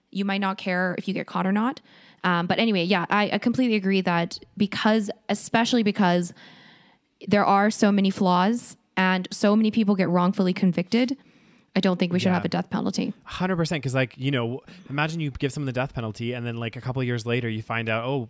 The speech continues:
Speaker 2: actually they didn't do it. It was someone else.
Speaker 1: And it happens all the, it happens a lot.
Speaker 2: Mm-hmm. And I think
Speaker 1: But, like, what I, what I wanna know though is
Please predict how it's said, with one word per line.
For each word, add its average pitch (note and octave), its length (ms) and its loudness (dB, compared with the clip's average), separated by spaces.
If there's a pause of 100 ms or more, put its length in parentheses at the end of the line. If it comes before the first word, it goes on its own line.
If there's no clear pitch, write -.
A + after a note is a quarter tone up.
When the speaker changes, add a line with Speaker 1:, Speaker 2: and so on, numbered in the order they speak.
(100)
Speaker 2:
actually B2+ 320 -2
they A#2 140 -2
didn't A#2+ 200 -2
do C3 200 0
it. G#2 120 -2
It A2 40 -2
was A#2+ 120 -2
someone B2 220 2
else. D3 140 2
Speaker 1:
And C#4 100 4
it D4 60 2
happens F#4 340 0 (180)
all C4+ 140 4
the, D#4 160 -4
it D4 100 2
happens E4 320 0
a A3 80 0
lot. A3 540 0 (300)
Speaker 2:
Mm-hmm. A#2 380 -6 (300)
And D3 120 6
I D3 40 8
think F#3 180 2
Speaker 1:
But, - 100 4
like, C#4+ 120 2
what D4+ 140 2
I, G#4 60 2
what F4 140 2
I G4+ 60 2
wanna G#4+ 260 0
know B3 200 2
though F#3 320 0
is F3+ 400 0